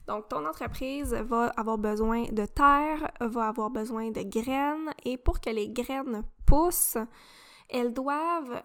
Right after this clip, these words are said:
avoir de l'eau, du soleil, de l-, de l'engrais peut-être. Donc, il y a des éléments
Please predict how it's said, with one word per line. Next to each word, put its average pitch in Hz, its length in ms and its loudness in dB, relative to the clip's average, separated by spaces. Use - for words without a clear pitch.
avoir 254 680 -2
de 220 100 -4
l'eau, 226 400 2
du 202 140 -6
soleil, 330 800 -2
de 214 160 -6
l-, 208 800 -4
de 202 220 2
l'engrais 247 640 2
peut-être. 302 600 -2
Donc, 233 280 -4
il 311 40 -2
y - 20 -2
a 359 40 -4
des 226 380 -4
éléments 269 640 0